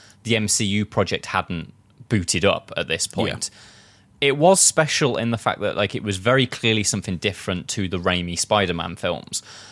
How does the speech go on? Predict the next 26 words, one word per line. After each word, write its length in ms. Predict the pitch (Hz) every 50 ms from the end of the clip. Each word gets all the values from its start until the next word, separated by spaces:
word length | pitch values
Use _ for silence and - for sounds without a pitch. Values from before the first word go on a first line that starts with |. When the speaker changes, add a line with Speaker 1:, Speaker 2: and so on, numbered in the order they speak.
| - _ _ -
Speaker 1:
but 140 | 139 131
it 80 | 131 117
hadn't 300 | 113 147 147 151 147 - 135
necessarily, 720 | 135 135 139 - 143 131 - 147 143 139 131 120 107 98
because 280 | 95 107 - - 117 107
we 60 | 113
weren't 300 | 104 104 107 104 104 - -
in 240 | - 101 113 110 104
the 200 | 98 107 104 - 101 95
era 300 | 101 101 98 95 98 95
of 100 | 90 -
comic 240 | - 120 113 110 98
book 140 | 90 85 71
movies, 340 | 95 87 85 80 90 87 80
it 120 | - -
couldn't 340 | - - 135 135 139 131 -
really 460 | 104 107 107 123 127 127 120 107 95 87
show 340 | - - - 107 101 92
how 420 | 82 - - - 101 107 107 98 98
different 420 | 90 - 90 - - 87 87 - -
it 100 | 92 -
was. 480 | 98 104 98 87 - - - - - - - - - - - -
Speaker 2:
No. 160 | - 67 58 - - -
Speaker 1:
But 420 | 107 - 135 120 113 104 - - _ -
in 200 | 135 135 131 113
hindsight, 800 | - - 139 143 135 127 123 - - - 80 80 80 82 -